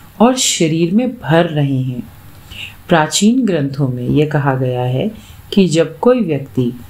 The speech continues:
उस हवा के लिए गहराई से कृतज्ञ होने की सीमा तक पहुंच जाता है जिसमें वह सांस लेता है,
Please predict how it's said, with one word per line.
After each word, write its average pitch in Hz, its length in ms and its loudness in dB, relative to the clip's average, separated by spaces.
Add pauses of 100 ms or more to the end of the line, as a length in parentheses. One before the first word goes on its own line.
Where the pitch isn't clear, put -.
(240)
उस - 280 2
हवा 160 400 2
के 180 100 0
लिए 143 260 0
गहराई 139 460 0
से 139 180 0
कृतज्ञ 135 600 0
होने 135 300 0
की 135 400 -2
सीमा 143 460 0
तक 143 220 -4 (120)
पहुंच 214 360 0
जाता 131 300 -2
है 123 340 -4 (520)
जिसमें 180 400 2
वह 175 200 0
सांस 175 580 -2
लेता 135 260 -2
है, 123 320 -6